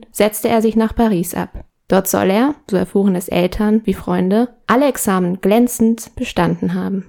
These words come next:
Im Anschluss folgte ein Forschungsjob in Lyon und unmittelbar danach eine Beförderung in die renommierte Weltgesundheitsorganisation der Vereinten Nationen in Genf.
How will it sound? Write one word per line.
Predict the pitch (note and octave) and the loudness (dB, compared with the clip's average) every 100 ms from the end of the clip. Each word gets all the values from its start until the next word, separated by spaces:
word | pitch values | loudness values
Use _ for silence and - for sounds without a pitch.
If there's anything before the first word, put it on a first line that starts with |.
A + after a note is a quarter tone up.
| - _ _ _ | -14 _ _ _
Im | - G#3 | 0 2
Anschluss | G#3+ B3+ - D#4 - | 2 0 0 -2 0
folgte | - G3 G#3+ | -4 -2 0
ein | G#3+ | -2
Forschungsjob | A3 G#3 - G3 F#3 F3 - | 0 -2 0 -2 -2 -6 0
in | G3+ | 2
Lyon | G3+ G3+ F#3 F3 - _ _ | 4 4 2 0 -4 _ _
und | G#3 - | -2 2
unmittelbar | A#3 C#4 C#4+ B3 G#3+ | 4 2 2 0 2
danach | G#3 F#3 G3 G#3+ | 2 2 2 0
eine | - G3+ | 0 2
Beförderung | G3 - F#3 F3+ F#3 G3+ G3+ G#3 _ | 0 0 0 2 0 2 2 0 _
in | G#3 G3+ | 0 2
die | |
renommierte | F#3+ F3+ F3+ F#3 G3+ G3+ A#3+ B3 _ | 2 0 0 2 0 0 -2 -2 _
Weltgesundheitsorganisation | - F#3 F3+ G3 F#3+ G3+ G3+ - G3+ G3 G3+ G3+ - - F#3+ G3+ - - | -4 -4 -2 -2 -2 -2 -4 -4 0 0 0 -2 -6 -4 -2 -2 -2 -2
der | A3 | 0
Vereinten | C4 F#3 F#3+ - | 0 0 -2 0
Nationen | A3+ A3 - F3 F3+ G3+ - | -2 -2 -6 -6 -4 -4 -2
in | A#3+ A#3+ | 0 0
Genf. | - - F#3+ - | -2 -6 -8 -12